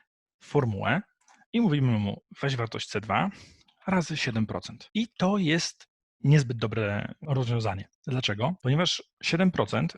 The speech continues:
wpisałem statycznie, to zawsze będzie siedem procent, a przecież mógłbym skorzystać z wartości siedem procent, która znajduje się w komórce G dwa. Argument pierwszy, czyli C dwa, pobrałem z pola i będzie on argumentem zmiennym,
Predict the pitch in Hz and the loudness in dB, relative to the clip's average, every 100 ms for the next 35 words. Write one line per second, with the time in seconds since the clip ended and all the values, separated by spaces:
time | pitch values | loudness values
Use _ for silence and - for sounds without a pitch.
0 | - - 131 - 143 165 139 - 147 - | -12 -10 -6 -2 0 2 0 0 -2 0
1 | - 107 - 147 147 - 117 113 120 113 | 0 0 0 2 2 2 0 0 0 -2
2 | 101 104 - 107 - - 135 - 135 156 | -2 -6 -8 -10 -8 -6 -4 -2 -2 0
3 | 160 156 170 180 - 156 185 123 117 117 | 2 2 2 0 0 -2 0 0 0 0
4 | 113 - - 139 143 123 117 104 - 147 | -2 -4 -4 -2 -2 0 -2 -2 -2 -2
5 | - - 143 147 147 123 143 139 160 - | -2 -4 -2 2 4 4 0 -2 -4 -6
6 | - 127 127 143 127 135 104 98 - _ | -4 -4 -4 -6 -2 0 0 -2 -8 _
7 | _ _ _ _ _ 123 127 156 202 - | _ _ _ _ _ -2 0 2 2 2
8 | 143 127 131 - 123 - 120 113 107 117 | 0 0 -2 -2 -4 -2 -2 0 0 0
9 | 170 165 - 127 127 135 156 147 139 135 | 0 -2 -4 0 4 4 4 2 2 2
10 | 120 107 113 123 120 123 120 - _ 113 | 0 -4 -2 0 2 0 -2 -4 _ -6
11 | 104 101 117 196 214 220 _ 135 135 147 | -4 -4 -4 -2 -4 -8 _ -4 -2 -2
12 | 147 131 139 147 170 160 160 165 127 143 | -2 2 4 4 4 0 -2 -2 0 2
13 | 143 160 147 147 135 113 107 101 | 4 4 6 8 8 6 2 0